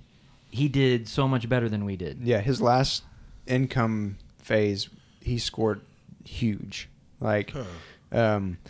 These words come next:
Speaker 2: so I, I remember at the beginning of the game, you and I were sitting at about sixty and seventy points or so, and he was still, like, at three.
Speaker 1: Yeah.
Speaker 2: And I was like, "Oh, I feel bad." I, I,
Speaker 3: <laughs>
Speaker 2: like, and then, like,
Speaker 3: <laughs>
Speaker 2: like Chuck was saying, you end up with this, uh,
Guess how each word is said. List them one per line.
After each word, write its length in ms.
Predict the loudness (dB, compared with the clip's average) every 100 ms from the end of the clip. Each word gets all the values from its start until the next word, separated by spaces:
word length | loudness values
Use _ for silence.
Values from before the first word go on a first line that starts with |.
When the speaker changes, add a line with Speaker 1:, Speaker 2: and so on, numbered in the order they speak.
| -16 0
Speaker 2:
so 200 | 4 4
I, 200 | 2 -2
I 60 | 2
remember 260 | 4 4 4
at 180 | 2
the 60 | 0
beginning 360 | 0 2 4 4
of 60 |
the 60 | 4
game, 500 | 2 2 0 -4 -6
you 200 | 2 4
and 100 | 6
I 180 | 4 4
were 120 | 2
sitting 280 | 0 0 0
at 80 | 2
about 240 | 2 0
sixty 340 | -2 -6 -2 -2
and 100 | 0
seventy 280 | 0 0 2
points 400 | 2 2 0 -4
or 60 |
so, 320 | 0 2 4
and 120 | 2 0
he 100 | 0
was 120 | 0
still, 200 | 0 2
like, 200 | 2 -2
at 100 | -12
three. 500 | -10 -6 -6 -6 -16 -12
Speaker 1:
Yeah. 240 | -8 -8 -2
Speaker 2:
And 80 | 2
I 40 |
was 100 | 4
like, 240 | 4 0 -6 -20 -20 -16 -4
"Oh, 200 | 0 0
I 80 |
feel 200 | 0 -2
bad." 380 | -2 -4 -4 -4
I, 140 | -4 -6 0 0 4
I, 300 | 2 2 -4 0
Speaker 3:
<laughs> 40 |
Speaker 2:
like, 260 | 2 4 2 0 -2 -2 0
and 160 | 2
then, 460 | 4 4 4 2 -2 0
like, 200 | 0 2
Speaker 3:
<laughs> 200 | 0 0
Speaker 2:
like 160 | -2 2
Chuck 200 | 2 4
was 140 | 2
saying, 380 | 2 0 0 0
you 140 | 2 2
end 160 | 6
up 160 | 6 6
with 240 | 4 2
this, 440 | 2 2 2 -4 -10 -20 -20 -20 -20 -10 0
uh, 280 | 2 2